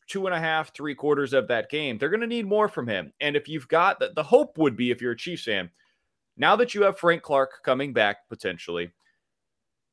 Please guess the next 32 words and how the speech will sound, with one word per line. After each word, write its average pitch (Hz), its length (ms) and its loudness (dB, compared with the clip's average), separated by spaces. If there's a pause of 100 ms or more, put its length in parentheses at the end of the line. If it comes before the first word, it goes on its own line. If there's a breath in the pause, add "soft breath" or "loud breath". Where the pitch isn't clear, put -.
(160)
that 160 280 2
should 143 840 2
mean 139 240 -4
less 156 260 0
attention 127 640 -6
to 123 160 -8
Chris 101 320 -8
Jones. 57 480 -12 (380)
And 120 160 2
that 196 160 4
should 247 260 -4
be 196 100 -4
better 151 400 2
for 135 160 0
both 160 360 2
of 117 100 0
their 120 160 2
defensive 104 460 -8
end 92 120 -10
spots. 69 400 -8 (240)
And 131 140 -8
say 190 160 0
what 214 240 2
you 196 100 -6
will 185 220 4
about 170 260 2
Frank, 160 300 -2
and 143 100 -2
I'm 170 120 -4
sure 185 240 -4
you'll, 165 380 -2 (280)
you'll 151 400 0